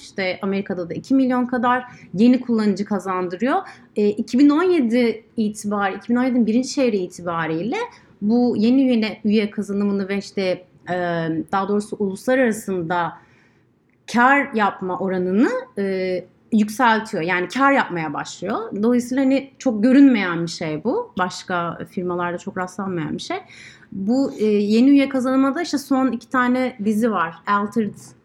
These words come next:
Carbon, bir de O Mekanizma, işte değiştirilmiş karbonla O Mekanizma. Bunlar, yani şunu demeye çalışıyorum, kı-, uzun lafın kısası, hani iyi içerikle, e, doğru hedef kitleyi belirleyip ona yüklenerek ve lokalizasyon ve globalizasyonla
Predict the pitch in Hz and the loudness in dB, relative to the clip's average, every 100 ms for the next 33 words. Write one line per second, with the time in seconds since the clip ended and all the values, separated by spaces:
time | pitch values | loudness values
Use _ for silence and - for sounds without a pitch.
0 | - 208 208 202 226 247 240 185 208 202 | -8 -2 -2 0 -2 -2 -4 -2 -2 -2
1 | 196 196 196 226 208 - 160 - - 151 | -6 -6 -4 -2 -2 -2 -8 -10 -12 -8
2 | 165 180 180 180 175 - 180 175 180 185 | -4 -4 -4 -6 -8 -8 -4 -4 -4 -6
3 | 185 180 185 208 208 254 220 240 254 262 | -6 -6 -4 -6 -4 -4 2 2 4 0
4 | - - - - 214 214 262 311 254 214 | -6 -20 -20 -6 -2 -2 4 4 4 0
5 | 214 190 - 202 269 392 - - - 214 | -2 -6 -4 -4 -4 -6 -8 -10 -6 -6
6 | - 208 208 208 208 208 226 233 311 254 | -2 0 0 0 -2 -4 -4 -2 2 2
7 | 240 262 311 - - 262 311 - 202 180 | 2 4 4 2 -2 -2 -2 -2 -2 -2
8 | 294 - _ _ - - 196 185 185 180 | -4 -8 _ _ -20 -6 -4 -2 -4 -8
9 | 180 208 226 254 247 311 254 220 240 - | 0 2 4 4 4 2 2 0 -2 -6
10 | - - 214 208 202 185 175 - 208 208 | -10 -2 2 4 4 0 -4 -4 0 2
11 | 208 196 190 170 - 202 220 262 262 202 | 2 0 -2 -4 -6 0 4 4 2 0
12 | 196 - 190 175 170 269 427 - 226 226 | -8 -6 -4 -2 -2 -2 -4 -2 0 0
13 | 226 226 220 240 247 226 190 208 233 233 | 2 0 0 -2 -2 -2 -2 0 2 2
14 | 220 220 208 196 185 233 | 0 -2 -4 -4 -2 0